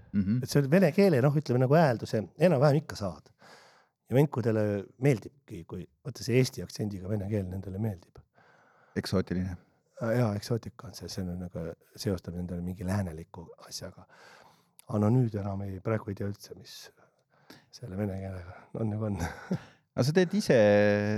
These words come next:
Speaker 1: sul on oma production, sa teed oma etendusi, mõtled ise välja, positsioneerid ja müüd ja teed kõiki asju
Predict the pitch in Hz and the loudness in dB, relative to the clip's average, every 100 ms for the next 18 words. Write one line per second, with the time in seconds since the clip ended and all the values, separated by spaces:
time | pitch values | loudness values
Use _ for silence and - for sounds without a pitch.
0 | - 107 131 123 131 120 98 107 107 127 | -4 -4 0 4 6 6 4 4 2 0
1 | - 101 92 90 92 95 101 101 92 90 | -2 0 2 2 0 2 2 2 2 0
2 | 87 117 - 95 95 95 101 98 92 104 | -2 -6 -4 -4 -2 -2 -2 -2 -4 0
3 | 98 104 95 90 98 95 - 107 107 101 | 2 4 4 0 0 -4 -2 2 4 2
4 | 92 101 95 - 92 90 85 90 85 _ | 2 2 0 0 4 4 2 -2 -4 _
5 | _ _ _ _ _ 95 - 95 - 87 | _ _ _ _ _ -8 -2 -4 -2 -6